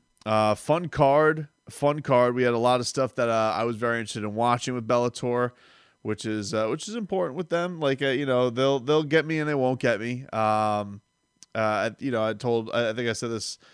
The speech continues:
a couple weeks ago when they were back on the mat. I was like, you know, they've, they've let go of the rope a little bit as far as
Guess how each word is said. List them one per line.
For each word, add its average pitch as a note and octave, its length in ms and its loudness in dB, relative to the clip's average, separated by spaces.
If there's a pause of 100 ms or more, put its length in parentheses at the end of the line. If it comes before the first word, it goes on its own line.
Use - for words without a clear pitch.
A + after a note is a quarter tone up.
(180)
a - 40 -20
couple B2+ 260 4
weeks B2+ 260 0
ago A#2 160 2
when A2 140 -2
they A2+ 80 -4
were G#2+ 100 -2
back G#2+ 280 2
on A2+ 60 -4
the A#2 60 -8
mat. D3 160 0
I - 20 2
was D3 120 -2
like, E3 120 -6
you F#3 60 -2
know, C#3 300 2 (640)
they've, D#3 720 2
they've D3+ 340 -2
let D#3+ 200 2
go D3+ 200 6
of C#3 60 8
the C3 80 4
rope C3 260 4
a B2 60 2
little A#2+ 260 4
bit A2 160 2
as G#2+ 160 -2
far A2 360 2
as G#2+ 360 -2